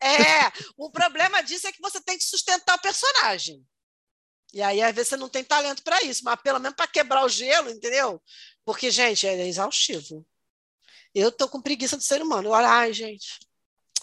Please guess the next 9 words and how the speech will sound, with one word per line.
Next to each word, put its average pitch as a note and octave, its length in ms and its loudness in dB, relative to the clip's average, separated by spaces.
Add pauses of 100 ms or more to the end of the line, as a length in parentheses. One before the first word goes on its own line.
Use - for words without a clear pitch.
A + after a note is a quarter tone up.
(920)
É, C#4+ 220 -2
né? C#4 140 0
Tem C#4 140 -4
que - 60 -20
conviver, B3 500 -4
né? A#3 220 -6 (200)
Fazer A3 200 -8
o - 60 -10
quê? - 120 -12